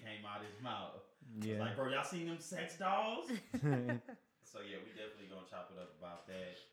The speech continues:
Speaker 1: Um, this will be posted soon. Um, the page is about to start getting active again. Uh, so everybody go like the Facebook page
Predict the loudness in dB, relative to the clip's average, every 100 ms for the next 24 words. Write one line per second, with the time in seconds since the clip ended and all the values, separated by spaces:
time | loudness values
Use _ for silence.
0 | _ -14 -6 -4 -6 -10 -16 _ _ -16
1 | -16 -14 -12 -10 -10 -10 -6 -6 -6 -10
2 | -14 -10 -6 -4 -4 -6 -8 -12 -18 _
3 | -18 -12 -12 -12 -18 _ -20 -14 -10 -10
4 | -10 -10 -6 -6 -8 -8 -8 -10 -14 -12
5 | -10 -10 -12 -16 -16 -16 -14 -14 -14 -16
6 | -20 _ _ -18 -14 -12 -14 -16 -14 -12
7 | -14 -16 -14 -10 -10 -10 -12 -14 -14 -10
8 | -10 -10 -16 _ _ _ -20 -20 -16 -14
9 | -14 -10 -10 -10 -8 -6 -6 -8 -10